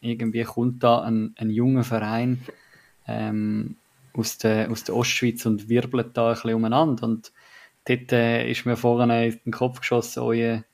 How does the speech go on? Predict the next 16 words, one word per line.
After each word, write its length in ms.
euer 220
Song 360
von 200
letztes 320
Jahr, 340
wo, 480
wo 140
euch 120
geprägt 460
hat 220
mit 160
der 100
Titelgeschichte. 760
Ähm, 720
meine, 380
ja, 400